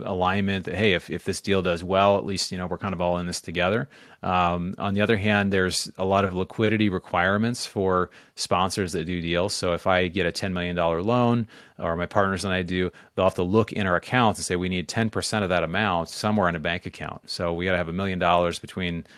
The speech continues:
the two or three of us just kinda sitting there, not invested in anything. So sometimes we won't put as much in each deal because of some of those liquidity requirements. But in general, um, I would say, you know, having skin in the game is important. The other thing really is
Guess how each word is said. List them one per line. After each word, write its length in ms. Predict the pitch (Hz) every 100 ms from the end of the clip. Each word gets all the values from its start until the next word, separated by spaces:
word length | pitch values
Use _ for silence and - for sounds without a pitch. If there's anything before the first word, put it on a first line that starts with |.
| _
the 60 | 113
two 120 | -
or 60 | 95
three 180 | 131 131
of 120 | 113
us 120 | 101
just 200 | 107 -
kinda 160 | 104 90
sitting 320 | - 131 107
there, 120 | 95
not 140 | 95 95
invested 420 | 90 92 - 85
in 100 | 87
anything. 460 | 101 95 87 82 - - - -
So 120 | -
sometimes 380 | - 135 120 107
we 100 | 101
won't 200 | 104 -
put 140 | 110
as 120 | 95
much 260 | 98 101 -
in 120 | 92
each 180 | 95 -
deal 240 | 98 98
because 400 | 87 90 - 104
of 100 | 113
some 160 | - 123
of 60 | 123
those 160 | -
liquidity 460 | 113 107 120 117 113
requirements. 480 | - 107 110 120 -
But 220 | 101 98 - - -
in 160 | 101
general, 480 | 95 117 120 101 92 90
um, 320 | 92 87 87 - - -
I 60 | 98
would 140 | 98
say, 200 | - 101
you 120 | 95 90
know, 80 |
having 260 | 82 104 104
skin 220 | - 113
in 80 | 104
the 40 |
game 180 | 95 95
is 100 | 90
important. 460 | 87 - 98 92 90
The 100 | 107
other 140 | 127
thing 380 | - 107 101 95
really 380 | 98 98 95 85
is 220 | 85